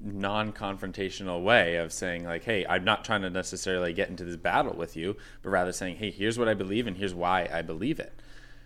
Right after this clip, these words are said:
So how, when we get to the resurrection,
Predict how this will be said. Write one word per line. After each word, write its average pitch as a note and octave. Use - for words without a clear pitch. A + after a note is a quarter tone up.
So -
how, C3+
when A#2
we G#2+
get A2+
to A#2
the G2+
resurrection, F2+